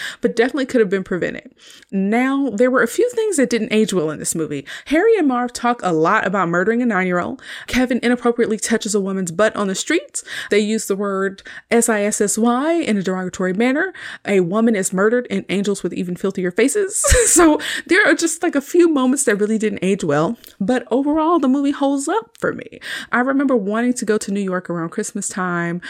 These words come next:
Just something about it seemed magical considering how I grew up in Texas and basically never saw the snow in the winter. So, like,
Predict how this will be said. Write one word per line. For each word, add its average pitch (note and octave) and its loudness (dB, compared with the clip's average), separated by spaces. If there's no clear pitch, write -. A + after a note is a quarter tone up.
Just - -2
something D#4+ 0
about G#3 0
it G3+ -4
seemed G3 -2
magical F3 -2
considering E3+ -4
how E3+ -4
I F#3 -2
grew F3+ -2
up E3 -4
in D#3+ -6
Texas A3+ -2
and F3+ -6
basically F3+ -4
never E3 -4
saw E3 -8
the E3 -8
snow D#3+ -10
in E3+ -4
the D#3+ -2
winter. - -8
So, F3 0
like, F#3 -4